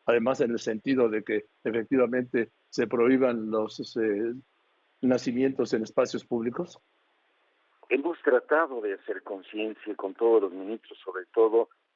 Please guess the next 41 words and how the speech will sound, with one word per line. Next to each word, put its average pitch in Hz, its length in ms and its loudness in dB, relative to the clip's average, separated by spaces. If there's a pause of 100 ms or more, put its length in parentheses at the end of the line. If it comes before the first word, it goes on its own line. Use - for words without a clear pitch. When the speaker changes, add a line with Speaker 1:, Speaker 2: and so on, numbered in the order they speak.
(100)
Speaker 2:
el 104 160 -4
que 101 200 0
tenía, 113 680 0
eh, 98 440 -4
eh, 98 340 -4
el 98 140 -6
que 101 320 0
hacía 101 300 0
la 107 140 2
propuesta. 110 720 -4 (600)
Eh, 110 140 2
Speaker 1:
Es 110 80 6
Speaker 2:
de 139 140 4
Speaker 1:
el 107 60 -2
Speaker 2:
momento 123 260 2
Speaker 1:
mismo 156 220 4
Speaker 2:
no 120 40 6
Speaker 1:
que 117 60 6
Speaker 2:
ha 117 40 2
Speaker 1:
le 123 60 0
Speaker 2:
habido 135 180 6
Speaker 1:
digo, 117 240 4
Speaker 2:
ecos. 117 420 -2 (140)
Speaker 1:
González, 147 560 0 (600)
González 170 400 0
Alcántara 151 480 0
Carrancá 120 560 -2
es 135 180 -6 (120)
Speaker 2:
Así 120 240 2
Speaker 1:
quien 131 100 -4
trae 127 100 0
Speaker 2:
es, 131 60 -2
Speaker 1:
el 127 40 -2
Speaker 2:
así - 0 -
es. 117 80 -6
Speaker 1:
proyecto. 120 500 -2 (1160)
Speaker 2:
Directamente 156 480 0
Speaker 1:
¿Ya 151 60 6
hablaron 160 260 2
con 127 160 -2
él? 170 60 2